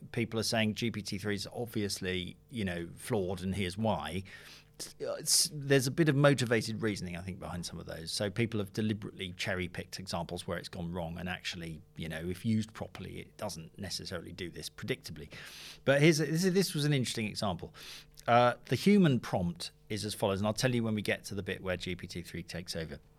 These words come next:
"You're a defense lawyer and you have to go to court today. Getting dressed in the morning, you discover that your suit pants are badly stained. However, your bathing suit is clean and very stylish. In fact, it's expensive French couture. It was a birthday present from Isabel.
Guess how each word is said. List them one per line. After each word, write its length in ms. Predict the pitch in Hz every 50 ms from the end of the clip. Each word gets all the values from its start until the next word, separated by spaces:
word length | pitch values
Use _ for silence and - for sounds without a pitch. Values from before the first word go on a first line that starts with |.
| - - - - - - - - - - -
"You're 180 | 135 131 151 165
a 40 | 147
defense 420 | 151 143 - 190 175 113 - -
lawyer 160 | 104 95 95
and 100 | 98 104
you 80 | 110 104
have 120 | 107 110
to 80 | - -
go 100 | 113 101
to 100 | - -
court 280 | - - 120 113 -
today. 340 | - - 85 85 80 80 80 - - - - - - - - - - -
Getting 200 | 165 170 190 165
dressed 280 | - 185 185 160 - 127
in 80 | 110
the 40 | 107
morning, 300 | 95 95 95 101 117 117
you 80 | 117 107
discover 380 | 123 - - - 135 123 127
that 140 | 120 123 -
your 100 | 117 117
suit 280 | - - 165 147 - -
pants 320 | - - 85 87 - -
are 60 | 95
badly 340 | - 117 110 110 104 - 101
stained. 480 | - - - 131 127 113 90 80 78 - - - - - - -
However, 240 | 151 156 165 175 151
your 140 | 127 127 113
bathing 340 | - 160 165 147 135 123
suit 260 | 113 - - 120 107 -
is 80 | - -
clean 280 | - 147 139 123 104
and 80 | 98 98
very 200 | 113 107 107 101
stylish. 500 | - - 135 127 120 107 87 85 - -
In 100 | 143 123
fact, 320 | - - 151 113 - - -
it's 160 | 117 117 - -
expensive 540 | 117 - - - 143 139 135 - - 113 -
French 300 | - 123 123 127 - -
couture. 480 | - 123 107 - - 151 98 76 73 - - - - - -
It 100 | - 143
was 120 | 151 123
a 40 | 127
birthday 360 | 113 190 208 - - - 156
present 300 | - - 101 101 117 -
from 120 | - 120 -
Isabel. 540 | 147 147 151 139 - 73 69 69 67 73